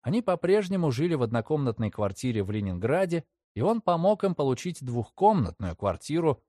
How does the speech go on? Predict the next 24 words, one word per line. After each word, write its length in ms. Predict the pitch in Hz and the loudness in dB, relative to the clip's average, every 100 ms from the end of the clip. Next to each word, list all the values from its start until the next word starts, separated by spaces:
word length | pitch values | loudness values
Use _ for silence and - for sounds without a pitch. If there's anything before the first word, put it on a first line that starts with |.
| _ | _
в 140 | 117 113 | -10 0
Басковом 520 | 117 98 - 104 95 | 0 0 -4 -4 -2
переулке, 680 | 110 123 165 104 71 - - | -2 -2 0 -2 -6 -14 -18
что 280 | - - 98 | -10 -6 -6
было 340 | 95 135 156 | -2 0 2
неслыханно 800 | 131 107 - 113 131 139 185 185 | 2 0 -4 -4 -4 -2 0 0
для 220 | 120 107 | 0 0
родственников 680 | 92 101 - 131 131 123 104 | 0 -2 -4 -4 -2 -2 -4
врага 360 | 120 139 123 107 | -2 0 2 2
народа. 520 | 110 156 107 76 - _ _ - | 2 2 0 -4 -12 _ _ -16
Двадцать 600 | 92 110 185 202 185 - | -6 0 2 2 -4 0
пятого 380 | 185 185 170 | 0 0 0
января 480 | 160 143 120 127 143 | 0 2 2 2 2
тысяча 400 | 135 123 113 - | 0 -4 -4 -8
девятьсот 480 | 95 92 - 104 92 | -6 -6 -4 -4 -4
пятьдесят 420 | 82 - - - - | -10 -12 -14 -14 -2
первого 460 | 175 185 180 170 | 0 2 2 0
года 400 | 151 160 143 120 - _ | 2 2 2 -2 -6 _
Сергей 440 | - 156 202 220 | -2 0 0 -2
Иванович 520 | 160 175 170 151 135 139 | 0 0 0 -2 -2 0
Вавилов 440 | 147 170 165 135 | 0 2 0 -2
скончался 760 | - 135 123 - 160 147 - 127 | -2 -2 -2 0 0 2 0 -4
от 240 | 113 - | -4 -4
инфаркта. 640 | 104 - - - - - | -4 -6 -10 -12 -18 -18